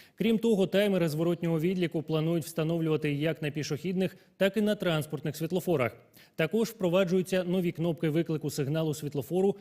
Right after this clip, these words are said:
та пристрої звукового сповіщення. Держстандарт також регулюватиме параметри велосипедних та велопішохідних світлофорів.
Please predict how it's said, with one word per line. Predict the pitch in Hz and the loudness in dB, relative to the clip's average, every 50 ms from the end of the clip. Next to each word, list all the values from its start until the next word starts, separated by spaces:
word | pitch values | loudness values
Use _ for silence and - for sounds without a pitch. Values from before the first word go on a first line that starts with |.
| - - _ _ | -10 -20 _ _
та | 202 214 | 0 0
пристрої | 208 208 185 175 175 165 - - 196 190 190 190 - | 2 2 2 2 2 2 2 2 2 2 2 2 0
звукового | 160 180 196 190 - 202 170 139 110 120 131 | -4 -4 -4 -2 -2 0 0 2 0 0 -2
сповіщення. | - - 160 160 156 123 - - 143 131 135 135 127 104 - - - - - - _ - | -2 -2 -2 0 0 -2 -2 -2 -2 0 0 0 0 -2 -4 -10 -20 -20 -20 -20 _ 0
Держстандарт | 143 156 151 156 - - 180 175 180 165 165 143 - - | 2 2 2 2 -2 -2 0 0 2 4 2 2 2 -2
також | 139 - 160 160 - - | -4 -4 -4 -4 -4 -2
регулюватиме | 151 147 135 151 151 143 147 165 165 165 160 156 147 | -2 -2 0 0 -2 0 0 0 0 0 -2 -2 -2
параметри | 151 147 147 156 160 160 156 151 151 | -2 0 0 0 0 0 0 0 0
велосипедних | 143 143 147 147 139 - 160 143 - 160 175 165 170 160 - | 0 2 0 0 0 -2 -4 -4 -2 -2 -2 0 -2 -4 -4
та | - 160 156 | -2 -2 -2
велопішохідних | 147 143 160 160 160 151 - 160 - - 170 - - 160 135 143 143 - | 0 0 0 0 0 -2 -4 -6 -6 -6 -8 -6 -6 -6 -4 -4 -6 -6
світлофорів. | - 156 - 202 175 - 208 185 147 127 117 | -8 -6 -4 -4 -4 -2 0 0 2 2 0